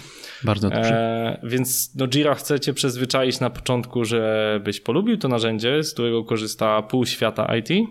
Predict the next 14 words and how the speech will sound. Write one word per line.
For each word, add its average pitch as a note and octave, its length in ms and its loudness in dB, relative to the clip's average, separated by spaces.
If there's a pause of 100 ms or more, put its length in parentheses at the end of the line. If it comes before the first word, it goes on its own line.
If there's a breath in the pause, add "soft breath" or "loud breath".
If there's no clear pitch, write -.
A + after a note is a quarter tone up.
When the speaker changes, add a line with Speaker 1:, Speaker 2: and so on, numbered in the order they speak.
(460 soft breath)
Speaker 2:
no C#3 180 2
a C#3+ 60 4
potem C#3+ 220 -2
już C3+ 140 -2
nie C3+ 80 2
masz A#2+ 180 2
wyjścia C3 320 0
i B2 60 2
po A#2+ 120 -2
prostu A2+ 480 -2 (100)
płacisz A2 500 0
jak G#2 200 0
za G2+ 180 0
iPhony. G2 460 0